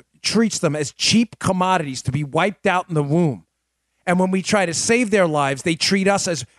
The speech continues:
as we're doing violence to them, is frankly disgusting. And I apologize to you, really, and I mean it, for never, for not getting that point across. That's what I was trying to say, folks.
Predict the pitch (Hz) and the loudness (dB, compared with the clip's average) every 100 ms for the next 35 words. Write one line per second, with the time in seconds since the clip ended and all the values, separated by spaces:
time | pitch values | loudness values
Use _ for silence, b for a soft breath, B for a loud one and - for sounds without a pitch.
0 | - 170 170 170 208 196 151 120 185 220 | -2 0 0 2 2 2 -2 -2 0 0
1 | 196 147 - 135 113 104 92 _ _ _ | -2 -6 -6 -8 -8 -10 -14 _ _ _
2 | _ _ _ _ - 147 - 180 190 185 | _ _ _ _ -8 -6 -2 0 0 -4
3 | 160 143 - 151 139 123 110 110 117 117 | -4 -4 -2 -2 -2 -6 -8 -4 -6 -6
4 | - 156 165 147 120 107 101 117 110 98 | -4 0 0 -2 -4 -8 -8 -8 -6 -8
5 | _ _ _ _ _ _ _ _ _ _ | _ _ _ _ _ _ _ _ _ _
6 | _ _ _ _ 131 165 160 92 _ - | _ _ _ _ -2 0 0 -4 _ -10
7 | 113 113 139 131 90 _ _ _ _ _ | -6 -2 -2 -2 -6 _ _ _ _ _
8 | _ _ _ _ - 135 135 156 165 143 | _ _ _ _ -8 -2 0 0 -4 -2
9 | 156 160 156 147 139 - 139 127 - 95 | -2 -2 -2 -2 -2 -2 -4 -4 -6 -12
10 | 78 - _ _ _ _ _ _ _ - | -12 -18 _ _ _ _ _ _ _ -6
11 | 156 - 165 151 139 - 131 120 107 117 | -4 0 0 0 -2 -4 -4 -4 -6 -10
12 | 98 - 87 - | -10 -14 -18 -18